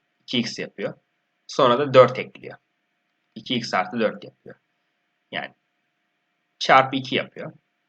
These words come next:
önce. Sonra da artı dört yapıyor. Yani fonksiyonu bir x'i, bir elemanın iki katının dört fazlasına götüren bir fonksiyon.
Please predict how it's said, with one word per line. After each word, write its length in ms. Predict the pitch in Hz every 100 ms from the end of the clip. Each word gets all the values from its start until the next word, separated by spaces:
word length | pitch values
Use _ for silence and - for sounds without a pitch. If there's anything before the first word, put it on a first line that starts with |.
| -
önce. 340 | - 67 131 147 - _ _ _ _ _ _ _ _ _ _ _ _ _ _ _ _ _ _ _ _ _ _ _ _
Sonra 340 | - 127 104
da 160 | 135 131
artı 360 | 127 110 - 127
dört 240 | 101 -
yapıyor. 320 | - _ - - _ _ _ _ _ -
Yani 200 | 139 120
fonksiyonu 680 | - 147 135 - 104 110 131
bir 140 | 135
x'i, 380 | 131 127 - 110
bir 100 | 123
elemanın 540 | 127 113 92 90 - _ _ _ _ _ _
iki 180 | 135 131
katının 580 | 160 139 131 170 202 - _ 135
dört 220 | 156 165 -
fazlasına 500 | 117 101 95 104 90
götüren 380 | 80 - 85 - _ _
bir 100 | -
fonksiyon. 580 | - - 85 - 82